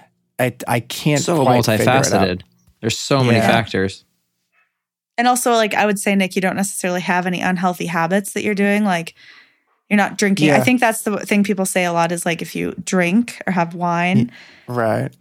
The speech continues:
Speaker 3: it, it impacts it pretty significantly, but you don't do
Speaker 1: My
Speaker 3: that,
Speaker 1: healthy,
Speaker 3: so.
Speaker 1: my unhealthy habit, I think, is probably having, <laughs> having too many sweets sometimes close to, close to bed.
Speaker 2: Here's, here's what I think would be interesting,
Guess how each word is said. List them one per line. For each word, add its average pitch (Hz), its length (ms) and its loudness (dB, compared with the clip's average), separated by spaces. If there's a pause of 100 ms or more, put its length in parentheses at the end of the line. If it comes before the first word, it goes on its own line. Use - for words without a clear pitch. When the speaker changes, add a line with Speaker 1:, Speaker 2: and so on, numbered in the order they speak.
(120)
Speaker 3:
it, 190 100 0
it - 160 0
impacts 185 500 0
it 175 120 -4
pretty 175 180 -6
significantly, 196 720 -4
but 185 280 -8 (400)
you 185 120 -10
don't 175 120 -8
do 151 100 -4
Speaker 1:
My 160 40 0
Speaker 3:
that, 151 60 2
Speaker 1:
healthy, 175 240 0
Speaker 3:
so. - 100 -6
Speaker 1:
my 147 140 2
unhealthy 151 420 2
habit, 127 300 2
I 117 100 2
think, 127 240 -2
is 120 160 0
probably 117 480 0
having, 113 580 -2 (220)
<laughs> - 800 -14
having 123 280 -2
too 127 120 -2
many 110 160 2
sweets 135 580 -2
sometimes 151 480 -2
close 147 260 -2
to, 147 160 0
close 143 320 -4
to 147 100 -4
bed. 160 300 -2 (600)
Speaker 2:
Here's, 185 160 2 (100)
here's 185 220 2
what 180 80 4
I 165 40 0
think 156 140 2
would 135 100 2
be 123 140 4
interesting, 98 560 2